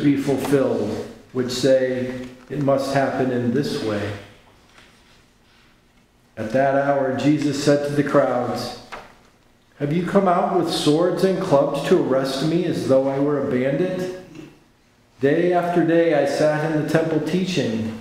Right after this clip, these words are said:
and you did not arrest me. But all this has taken place so that the scriptures of the prophets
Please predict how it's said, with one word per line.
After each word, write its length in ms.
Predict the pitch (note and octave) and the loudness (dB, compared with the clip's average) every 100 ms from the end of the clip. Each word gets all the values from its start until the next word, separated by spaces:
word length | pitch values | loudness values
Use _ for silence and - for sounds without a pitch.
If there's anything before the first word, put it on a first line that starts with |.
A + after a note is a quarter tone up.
| A#2+ | -6
and 100 | C3 | -2
you 120 | C3+ | -2
did 180 | C#3+ C3+ | 0 0
not 240 | D3 E3 | -2 -2
arrest 460 | D3+ C#3+ E3 D#3+ D3+ | -2 -2 -2 -2 -4
me. 240 | A#2 G#2+ G#2 - - _ _ _ _ _ _ _ _ _ _ _ _ | -4 -4 -10 -16 -20 _ _ _ _ _ _ _ _ _ _ _ _
But 260 | - C#3 C3+ | -4 -2 -2
all 380 | C3+ C#3+ D3+ D#3 | 2 4 4 2
this 260 | E3 E3 | 2 2
has 220 | E3+ D#3+ E3 | 2 2 2
taken 320 | F3 E3+ D#3+ | 2 2 0
place 840 | E3+ E3 D3+ C3+ C3+ C3+ - - - - | 0 2 2 0 -2 -4 -6 -12 -18 -10
so 200 | - C3+ | -2 0
that 240 | C#3 C#3 | 0 0
the 80 | C3 | -2
scriptures 880 | A#2+ - E3+ E3+ - E3+ D#3+ D3+ C#3+ | -4 0 2 2 0 2 2 2 0
of 180 | D3 C3+ | 0 0
the 60 | |
prophets 880 | C#3 D#3 D3 - B2+ A#2+ - - - | 2 2 2 0 -2 -2 -4 -8 -10